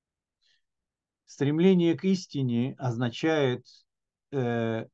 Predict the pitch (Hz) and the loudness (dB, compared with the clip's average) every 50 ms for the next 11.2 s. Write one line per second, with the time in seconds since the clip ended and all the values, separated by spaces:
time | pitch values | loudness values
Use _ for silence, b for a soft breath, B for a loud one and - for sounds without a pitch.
0 | _ - - - - 131 127 135 147 156 165 165 156 151 147 135 - - - 143 | _ -20 -10 -6 -2 0 2 2 4 4 2 2 2 0 -4 -4 -6 -4 -4 -2
1 | 143 165 190 208 214 202 202 - _ _ _ _ _ _ _ - - - - 156 | 2 2 4 2 2 0 -2 -8 _ _ _ _ _ _ _ -20 -8 -2 -2 0
2 | 143 139 139 - - - - 202 202 175 147 185 190 180 175 170 170 170 165 - | 0 0 -2 -4 -2 4 6 6 8 8 8 6 6 6 4 2 0 0 0 0
3 | 151 156 - 185 170 135 - - - 160 156 151 156 - 165 143 139 131 127 135 | -2 -6 -4 -6 -6 -8 -8 -8 -8 -6 -4 -4 -4 -2 -2 -2 0 0 -2 -4
4 | 135 - - 143 135 135 117 95 - - _ _ _ _ _ _ - - - 156 | -4 -6 -4 -2 -2 0 0 -2 -4 -8 _ _ _ _ _ _ -10 -4 -2 0
5 | 139 143 139 139 - - 190 190 190 - 185 175 - - - 170 160 156 156 160 | 0 0 0 0 2 4 4 4 4 4 -2 -2 -4 -6 -6 -6 -4 -4 -4 -2
6 | 151 117 107 107 - - - 90 90 92 90 87 - _ b b b b b b | -2 -4 -4 -6 -8 -16 -20 -18 -16 -16 -16 -16 -18 _ b b b b b b
7 | b b - - 160 151 143 156 160 165 - - 170 135 - - 175 170 170 185 | b b -4 -2 0 0 2 0 0 0 0 0 0 0 -2 -2 0 4 4 6
8 | 196 196 185 175 165 170 185 175 143 160 143 131 135 143 156 151 127 123 117 120 | 6 6 6 6 6 4 2 2 2 2 0 0 0 0 0 0 -2 -4 -4 0
9 | 147 170 185 185 185 180 170 151 135 117 104 98 147 185 214 202 139 95 - _ | 2 4 4 4 4 4 2 0 -4 -6 -4 0 2 4 4 4 2 -2 -6 _
10 | _ - 113 127 139 151 147 135 127 139 151 170 165 143 120 107 123 135 127 107 | _ -8 -6 -4 -4 -4 -4 -4 -4 -2 0 0 0 -2 -2 0 2 2 2 2
11 | 87 80 - | -2 -6 -14